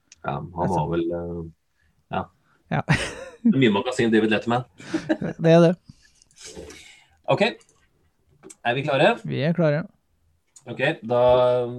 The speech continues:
Speaker 1: skal jeg være Beverly, og Paul er da Howard the Duck. Eh, og da starter jeg.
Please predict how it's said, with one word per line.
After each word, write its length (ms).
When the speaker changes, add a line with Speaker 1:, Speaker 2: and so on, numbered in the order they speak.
Speaker 1:
skal 220
jeg 100
være 160
Beverly, 380
og 800
Paul 240
er 160
da 140
Howard 460
the 100
Duck. 340
Eh, 960
og 480
da 160
starter 340
jeg. 160